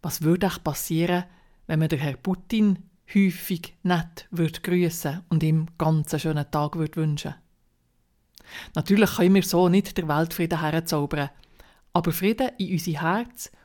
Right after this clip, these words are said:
und Frieden in ein paar Herz, wo wir ihnen unterwegs zufällig begegnen.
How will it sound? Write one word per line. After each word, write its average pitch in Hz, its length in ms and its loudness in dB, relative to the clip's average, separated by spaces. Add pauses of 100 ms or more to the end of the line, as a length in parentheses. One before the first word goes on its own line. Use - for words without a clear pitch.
(140)
und 175 180 2
Frieden 262 380 0
in 190 140 2
ein 165 100 0 (140)
paar 214 240 4
Herz, 202 560 -4 (400)
wo 185 100 0
wir 165 100 4
ihnen 160 120 2
unterwegs 156 720 -2 (100)
zufällig 147 580 -2
begegnen. 131 520 -6